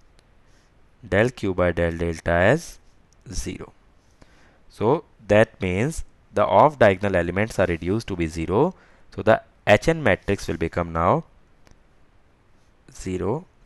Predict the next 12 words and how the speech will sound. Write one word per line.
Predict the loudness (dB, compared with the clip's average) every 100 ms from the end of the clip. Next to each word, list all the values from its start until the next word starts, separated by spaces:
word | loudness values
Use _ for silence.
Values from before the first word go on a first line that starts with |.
| _ -12
L. | -12 _ -12 -12 -20 _ _ _ _ _ _ _ _ _ _ _ _ _ _ _ _ _ _ _ _ _ _ _ _ _ _ _ _ _ _ _ _ _ _ _ _
So | -12
this | -2 0 0
way | 0 0
the | 0 -2
solution | -4 -4 -4 -6 -4
becomes | -4 -4 -6
simpler | -10 -12 -10 0 2 2 0 _ _
and | -8 -4
hence | 0 0 0
it | -4 -4
becomes | -6 -4 -4 -6 -14 -18